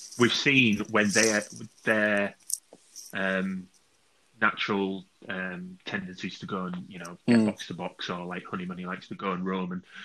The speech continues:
Speaker 1: kind of play in, in the spaces. Th-, when they're not able to do that, we're
Speaker 2: Oh.
Speaker 1: the worst team for it. Like, for
Speaker 2: Tuesday
Speaker 1: example,
Speaker 2: night, where you
Speaker 1: Tuesday
Speaker 2: had
Speaker 1: night
Speaker 2: Dockett-,
Speaker 1: when we've
Speaker 2: Dockett
Speaker 1: got Crowley in.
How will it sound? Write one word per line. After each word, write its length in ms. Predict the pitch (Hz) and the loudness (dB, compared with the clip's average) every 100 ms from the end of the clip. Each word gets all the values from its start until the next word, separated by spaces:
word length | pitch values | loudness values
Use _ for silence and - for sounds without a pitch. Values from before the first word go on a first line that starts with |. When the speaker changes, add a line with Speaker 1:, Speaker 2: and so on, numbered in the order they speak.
| - - - | -16 -18 -2
Speaker 1:
kind 180 | - 92 | -2 -2
of 60 | |
play 260 | - 101 98 | 0 2 2
in, 240 | 95 92 - | 0 -4 -6
in 240 | 95 87 - | -6 -6 -8
the 80 | - | -6
spaces. 760 | - 104 101 - 101 92 - - - - - - - _ _ _ _ _ _ _ _ - | -2 4 4 2 -4 -4 -8 -12 -16 -14 -14 -16 -20 _ _ _ _ _ _ _ _ -6
Th-, 100 | - - - - | 0 0 0 0
when 200 | 123 139 | 4 6
they're 160 | 139 131 | 6 6
not 220 | 123 135 | 4 2
able 220 | 127 120 101 | 2 2 0
to 140 | - | -6
do 240 | - 135 117 | 2 4 4
that, 180 | 95 | 0
we're 100 | - 117 | 8 10
Speaker 2:
Oh. 100 | 101 | 10
Speaker 1:
the 40 | |
worst 260 | 110 104 - | 8 2 -2
team 160 | 110 95 | -4 -2
for 300 | - 120 101 | 0 2 0
it. 100 | 98 | 0
Like, 240 | 98 107 | -2 0
for 120 | - | 8
Speaker 2:
Tuesday 60 | 151 139 | 10 10
Speaker 1:
example, 60 | 101 | 6
Speaker 2:
night, 200 | 101 101 | 2 4
where 140 | 110 | 6
you 60 | 113 | 8
Speaker 1:
Tuesday 100 | 110 | 8
Speaker 2:
had 60 | 101 | 4
Speaker 1:
night 280 | 92 92 107 | 4 2 2
Speaker 2:
Dockett-, 300 | - 139 - | 6 6 8
Speaker 1:
when 160 | 95 92 | 4 2
we've 80 | 92 | 2
Speaker 2:
Dockett 320 | 151 127 101 - | 2 2 2 0
Speaker 1:
got 100 | 90 | 0
Crowley 320 | 147 151 113 | 0 0 0
in. 160 | 92 90 | -4 -6